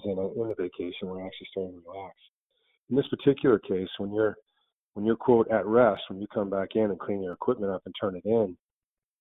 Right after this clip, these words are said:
you can do anything you want to for, you know, seven days that you're off. If you wanted to fly to Puerto Rico and back, you could do it, and nobody's calling you up to ask you status on anything. So that's a, it's a nuance to the business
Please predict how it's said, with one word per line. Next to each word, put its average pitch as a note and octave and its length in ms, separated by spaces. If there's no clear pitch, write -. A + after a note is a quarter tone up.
you A2+ 160
can A2 140
do G2 120
anything G2+ 300
you G2 140
want A2+ 320
to E2+ 120
for, F2+ 200
you F#2+ 100
know, F2 160
seven F#2+ 220
days G2 320
that F2 80
you're F#2 240
off. G2 280
If - 100
you G2+ 100
wanted G#2+ 180
to G2 140
fly G#2 200
to G2 80
Puerto G2 260
Rico G2+ 380
and F2 100
back, F#2 220
you F#2+ 100
could - 160
do G#2+ 200
it, F#2 120
and G2 80
nobody's G2+ 400
calling G2+ 280
you G2+ 100
up G#2+ 140
to G2+ 80
ask F#2+ 180
you F2+ 140
status G2+ 420
on F2 120
anything. F2 360
So G#2 240
that's A#2 220
a, C3+ 60
it's B2 160
a B2 60
nuance B2 420
to A2+ 80
the G#2 80
business G#2 420